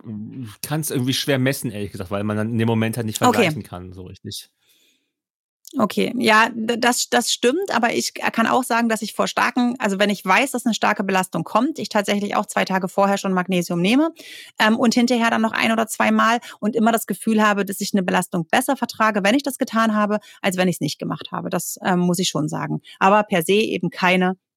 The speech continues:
Speaker 2: Leistungssteigerung. Ähm, spannend nochmal, weil man ja immer, oder weil wir ja gesagt haben, dass so diese, ähm, diese Mineralstoffe und auch die Vitamine im natürlichen Verbund eigentlich immer die wertvolleren sind,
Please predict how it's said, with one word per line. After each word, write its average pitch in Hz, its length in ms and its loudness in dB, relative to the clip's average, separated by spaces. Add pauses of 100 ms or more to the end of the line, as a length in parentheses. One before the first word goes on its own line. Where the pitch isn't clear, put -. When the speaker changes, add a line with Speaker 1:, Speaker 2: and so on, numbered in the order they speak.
Speaker 2:
Leistungssteigerung. 170 920 -4 (720)
Ähm, 226 300 4 (180)
spannend 302 520 4
nochmal, 262 520 2
weil 214 140 4
man 214 120 2
ja 202 180 2
immer, 226 220 4
oder 208 140 0
weil 202 140 2
wir 202 60 0
ja 202 80 0
gesagt 202 360 -2
haben, 208 280 0
dass 190 180 -8
so 196 160 0
diese, 190 460 0 (100)
ähm, 185 460 0 (520)
diese 190 160 2
Mineralstoffe 202 720 2
und 190 100 -2
auch 196 140 0
die 196 160 -6
Vitamine 196 520 2
im 202 80 0
natürlichen 247 520 0
Verbund 220 420 0
eigentlich 196 380 0
immer 208 200 2
die 185 280 -2
wertvolleren 254 840 2
sind, 294 300 0